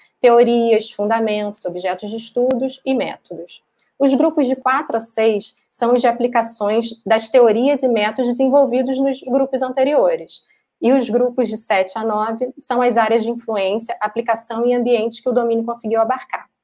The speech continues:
Esse é o primeiro sistema de classificação elaborado especialmente para o espaço da organização do conhecimento. Seu principal objetivo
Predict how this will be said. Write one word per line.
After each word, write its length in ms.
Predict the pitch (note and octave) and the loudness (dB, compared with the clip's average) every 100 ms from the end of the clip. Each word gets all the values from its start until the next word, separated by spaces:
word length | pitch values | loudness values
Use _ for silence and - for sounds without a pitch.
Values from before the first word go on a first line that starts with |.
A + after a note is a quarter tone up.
| _ _ _ _ _ - _ _ - | _ _ _ _ _ -20 _ _ 2
Esse 340 | C#4 D4+ D4 | 4 4 2
é 20 | A3 | 0
o 80 | |
primeiro 520 | A3+ B3 A#3 C4 D4 D4+ | 0 0 4 4 2 -2
sistema 420 | B3 - A3 A3 | -8 -8 -6 -6
de 100 | G#3+ | -6
classificação 720 | G#3+ G3+ - G#3 G3 G#3 G3+ | -6 -6 -8 -8 -6 -4 -4
elaborado 480 | G3+ G3 G3 F#3+ F#3+ | -2 -2 0 -2 -4
especialmente 760 | - A#3+ B3+ C4 A3 G#3+ A3+ | 0 2 2 0 -2 -4 -4
para 120 | A3+ | -2
o 80 | G#3+ | -4
espaço 360 | - G3 G3 G#3 | -2 -4 -2 -2
da 120 | G3+ | -2
organização 500 | G3+ G#3 G#3+ G#3+ G#3 | -2 -2 -4 -4 -6
do 80 | G#3+ | -6
conhecimento. 800 | G#3+ G#3+ - A#3 D#3 - - _ _ _ | -6 -6 -4 -4 -4 -10 -20 _ _ _
Seu 180 | - A#3 | 0 0
principal 460 | A#3 C4+ C#4 A#3 A3 | 2 -2 0 2 2
objetivo 960 | G#3 F#3+ F3+ F3+ - A#3+ F3+ E3 E3 | 2 -4 -4 -6 -2 0 0 -6 -8